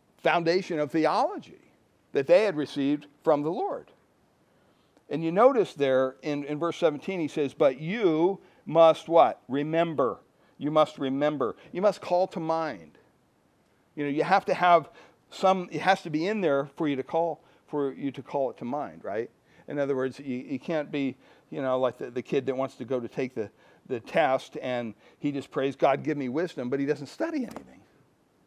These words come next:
Well, guess what? If, if he's praying for God to recall the answers and he's never looked at the answers, <laughs> he's never studied the answers, God's not gonna do that, you know? And so we need to study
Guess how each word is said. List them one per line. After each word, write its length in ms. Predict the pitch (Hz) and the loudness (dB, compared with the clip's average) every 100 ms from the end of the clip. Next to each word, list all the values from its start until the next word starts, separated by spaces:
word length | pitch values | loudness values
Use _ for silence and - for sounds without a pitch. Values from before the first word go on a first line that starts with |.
| _ _ _ - | _ _ _ -10
Well, 100 | 165 | -2
guess 260 | 202 175 | -2 -2
what? 280 | 247 302 - | -2 -4 -4
If, 300 | 143 143 - - - _ | -4 -4 -6 -20 -20 _
if 280 | - 160 139 - | -6 -6 -6 -8
he's 220 | 165 180 | -8 -6
praying 300 | - 160 147 | -6 -6 -4
for 140 | 143 | -4
God 260 | 127 143 156 | -2 0 0
to 60 | 139 | -4
recall 680 | 123 - 170 156 151 131 - _ | -8 -6 -2 0 0 -2 -8 _
the 160 | 131 139 | -6 -2
answers 400 | 165 - 135 120 | -4 -4 -8 -8
and 120 | 131 | -8
he's 220 | 147 143 | -8 -8
never 380 | 170 151 127 107 113 - | -6 -6 -6 -8 -12 -8
looked 280 | 135 165 196 | -4 -4 -6
at 120 | - | -6
the 180 | 143 110 | -6 -6
answers, 340 | - - 185 | -8 -8 -8
<laughs> 20 | |
he's 180 | 214 170 | -6 -6
never 240 | 160 143 - - | -4 -2 -4 -8
studied 560 | - - 156 220 208 117 | -20 -4 -2 -2 -6 -8
the 160 | 165 | -10
answers, 400 | 101 214 143 226 - 208 - _ - | -10 -12 -14 -14 -18 -20 -20 _ -10
God's 280 | 170 339 | -8 -8
not 120 | 330 349 | -12 -8
gonna 140 | 339 | -6
do 160 | 277 359 | -6 -8
that, 280 | - - _ _ _ _ _ _ _ | -10 -16 _ _ _ _ _ _ _
you 140 | 151 113 | -8 -4
know? 240 | 113 151 - - | -4 -6 -10 -10
And 140 | 180 | -6
so 140 | - 180 | 0 2
we 340 | 180 175 208 | 0 -2 -4
need 160 | 220 202 | -4 -6
to 60 | |
study 420 | 185 - 156 151 | -6 0 0 0